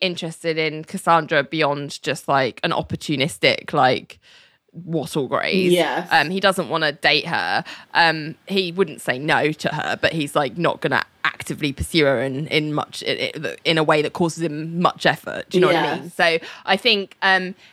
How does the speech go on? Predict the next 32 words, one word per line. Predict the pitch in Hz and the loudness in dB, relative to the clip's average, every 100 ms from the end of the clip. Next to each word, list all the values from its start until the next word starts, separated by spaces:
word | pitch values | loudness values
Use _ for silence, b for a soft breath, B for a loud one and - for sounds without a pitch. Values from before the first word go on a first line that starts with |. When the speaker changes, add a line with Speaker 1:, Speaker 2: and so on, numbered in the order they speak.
| b | b
Speaker 1:
he, | - 240 233 208 202 - _ | -10 -6 -4 0 0 -2 _
his, | - 226 214 - - - _ _ | -2 0 0 -2 -18 -20 _ _
I | - | -4
think | - 185 | -2 -2
what | 226 208 | -2 -4
he | 208 | -4
was | 190 - | -6 2
actually | 190 - - 170 151 | 2 2 -2 -4 -2
trying | 185 165 147 147 | 0 0 0 -4
to | 151 | 0
do | 180 147 85 95 165 | 2 4 2 -4 -8
was | 156 | -10
to | - 160 | -10 -6
try | 190 165 160 | 2 6 6
and | 147 143 151 165 b b b b _ _ _ _ _ _ _ - - - - | 4 2 -2 -10 b b b b _ _ _ _ _ _ _ -20 -20 -2 6
falsely | 202 196 180 - 180 175 160 156 - | 8 6 2 -10 -2 2 2 0 2
give | 175 - | 2 2
him | 190 151 151 | 0 0 -2
competition | - 170 170 - 190 - 156 139 143 | -4 -4 -6 -6 -4 0 0 0 -4
to | - | -6
make | 160 156 - | -4 -4 -6
him | 160 | -8
think, | 190 247 | -6 -4
"No, | 381 | -2
no, | 403 | 0
no, | 440 453 | 2 2
I | - | 2
don't | 370 | 0
want | 277 | -4
her | 311 | -4
to, | 277 240 | -2 0
I, | 302 | 2